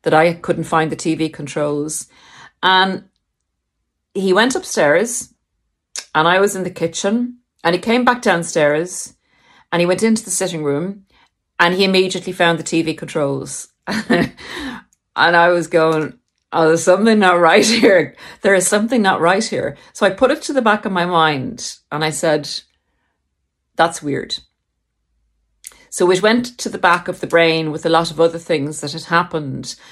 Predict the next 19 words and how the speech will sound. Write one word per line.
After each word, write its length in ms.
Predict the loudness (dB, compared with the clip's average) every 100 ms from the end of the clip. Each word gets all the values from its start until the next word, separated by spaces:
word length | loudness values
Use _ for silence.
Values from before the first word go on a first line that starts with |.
| -8
and 180 | 0 2
it 120 | 2
eventually 500 | 0 0 0 -2 -2
allows 460 | 2 2 2 0 -4
you 240 | -4 -4
to 480 | -6 -8 -4 -4 -4 0
either 480 | 0 0 -2 -4 -8 _ _ _ _
make 280 | 0 0 0
a 40 | -2
discard 800 | -4 -6 -4 0 2 4 2 0
or 100 | -2
make 220 | -2 -2
a 60 |
mutual 400 | -2 -2 -2 -8
discard 600 | -10 -10 -6 -2 0 0
or 100 | -2
escape 440 | -6 0 2 0 -2
the 100 | -6
narcissist, 800 | -6 -6 -12 -14 -14 -14 -18